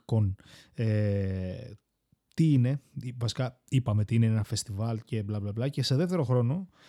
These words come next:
ε, θέλω να μου πεις, ε, τη γνώμη σου... και από την προηγούμενη προσωπική σου εμπειρία... για το Cretan Comic Con.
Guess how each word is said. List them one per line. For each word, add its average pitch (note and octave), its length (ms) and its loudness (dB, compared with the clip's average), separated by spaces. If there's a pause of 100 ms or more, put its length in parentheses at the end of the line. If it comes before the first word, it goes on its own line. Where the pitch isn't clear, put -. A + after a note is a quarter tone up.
(260)
ε, - 100 -8 (100)
θέλω F#3+ 180 -2
να G#3 60 0
μου E3+ 140 0
πεις, F#3 300 0
ε, A#2+ 760 -2
τη B2 100 0
γνώμη C#3+ 380 4
σου... F3+ 240 0
και C#3+ 260 -4
από B2 920 -2
την B2 120 -2
προηγούμενη C3+ 400 2
προσωπική B2+ 440 -2
σου D3+ 120 0
εμπειρία... C#3 540 0
για D3 180 0
το C3 260 -2 (120)
Cretan D#3 360 0 (200)
Comic G#2+ 260 2 (140)
Con. F#2+ 180 -2